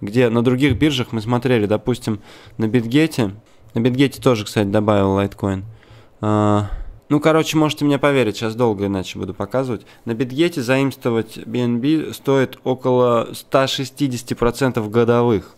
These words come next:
одно плечо. На Бинансе щас тоже под сто процентов годовых набегает. А на Фемиксе ноль, прикиньте. Поэтому бегом на Фемикс по ссылке в описании, кто торгует кросс-марджин портфель. Вы банально здесь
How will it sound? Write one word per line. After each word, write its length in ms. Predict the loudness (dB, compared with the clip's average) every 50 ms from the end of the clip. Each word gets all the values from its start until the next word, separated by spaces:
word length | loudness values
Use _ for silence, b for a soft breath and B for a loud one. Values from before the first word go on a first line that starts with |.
| -14
одно 300 | -8 -6 -4 -2 -2 -2
плечо. 500 | -2 -4 -6 -6 -6 -6 -6 -6 -8 -8 -10 -6
На 160 | -4 -2 2
Бинансе 640 | 2 2 2 2 2 0 0 -2 -2 -2 -2 -2 -4 -6 -10
щас 240 | -6 -2 -2 -2 -2
тоже 300 | 0 0 0 2 0 0
под 180 | -2 -2 -2
сто 200 | -2 -2 -2 -2
процентов 540 | 0 0 -4 -2 -2 -2 -4 -2 -2 -4 -2
годовых 420 | 0 2 2 2 2 2 0 -2 -6 B B B B B B B B B B B
набегает. 640 | -6 -4 -2 -2 0 0 2 0 0 0 -4 -6 -14 _ _ _ -2
А 180 | 0 2 2 2
на 100 | 2 2
Фемиксе 420 | 2 2 2 2 0 0 -2 0
ноль, 320 | 2 2 2 2 0 -2 -4 -6 -4
прикиньте. 560 | -4 -4 -2 0 0 0 0 -2 -6 -10 -10 -12 _ b b b b b b b _ _ _ _ -6
Поэтому 460 | -2 0 0 0 0 0 2 2 2 2
бегом 340 | 2 2 2 4 2 4
на 80 | 2 2
Фемикс 360 | 2 2 2 2 2 0 -2
по 140 | -4 -6 -6
ссылке 340 | -6 -4 -4 -4 -4 -2 -4
в 40 | -4
описании, 500 | -4 -6 -6 -2 0 0 2 2 0 -2
кто 180 | -2 -2 -2
торгует 420 | -2 0 -2 -2 0 0 0 -2 -2
кросс-марджин 580 | -2 -2 -2 0 0 -2 -2 0 -2 -6 -2
портфель. 420 | -2 -4 -4 -4 -4 -2 -2 -2 0
Вы 160 | 0 -2 -2
банально 480 | -2 0 0 2 2 2 2 0 0
здесь 240 | -2 -2 -4 -6 -8